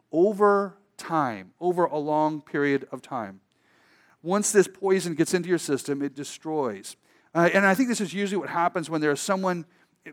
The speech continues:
you know how when you see somebody who, they were a friend, but over time they become somebody that you just can't stand? And, and if you ask, if somebody asked you to give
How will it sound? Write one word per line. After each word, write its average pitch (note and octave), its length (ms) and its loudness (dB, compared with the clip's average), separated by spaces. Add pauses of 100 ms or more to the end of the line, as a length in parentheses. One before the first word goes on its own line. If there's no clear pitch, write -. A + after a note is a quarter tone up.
(120)
you A3+ 120 2
know D#4 140 6
how B3+ 120 6
when G3+ 160 -2
you F3 140 -6
see G3+ 220 -4
somebody F#3+ 480 2
who, D3+ 340 0 (560)
they F3 140 4
were F3+ 160 4
a D3+ 80 6
friend, F3 680 -2
but D#3+ 140 -2
over E3 260 -2
time D#3 440 -4
they D3+ 100 -4
become D3+ 460 -6
somebody D3 400 -2
that C#3+ 180 -6
you C3+ 100 -10
just - 280 -12
can't D3+ 300 -6
stand? B2+ 580 -8 (540)
And, E3+ 340 2
and F3 440 0
if F3 240 4
you F#3 160 -2
ask, F3 420 0 (260)
if E3+ 80 -4
somebody G#3 260 0
asked D#3+ 320 -2
you G3 100 -10
to D3+ 120 0
give D#3+ 300 2